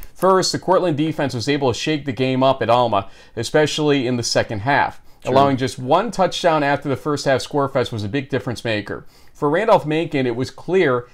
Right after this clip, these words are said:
Speaker 1: that the team is weathering injuries on the offensive side of the ball. As a result, I think this game plays out similar to how the Cortland-Alma game played out last week.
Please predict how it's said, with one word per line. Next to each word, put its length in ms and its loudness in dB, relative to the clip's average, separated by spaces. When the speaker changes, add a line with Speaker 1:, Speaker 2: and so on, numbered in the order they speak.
Speaker 1:
that 100 0
the 80 -4
team 300 -2
is 120 -4
weathering 400 2
injuries 600 -2
on 100 -2
the 80 -4
offensive 460 0
side 260 4
of 60 0
the 60 -2
ball. 460 2
As 200 0
a 60 -2
result, 680 4
I 100 6
think 240 -4
this 160 0
game 260 0
plays 320 0
out 180 4
similar 500 2
to 120 6
how 180 4
the 80 0
Cortland-Alma 640 0
game 240 -2
played 260 0
out 180 2
last 340 0
week. 320 0